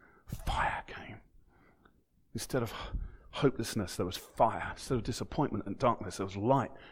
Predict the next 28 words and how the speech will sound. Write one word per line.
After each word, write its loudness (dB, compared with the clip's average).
and -2
burning. 4
Weren't 8
our 2
hearts 2
on 2
fire 2
as -6
he 2
opened 2
the -2
scriptures? -2
They 6
got 12
up, 12
returned 8
at 8
once 8
to 2
Jerusalem. 6
That's -2
a 4
long 4
way. 0
They 6
found 8
the 12
eleven 12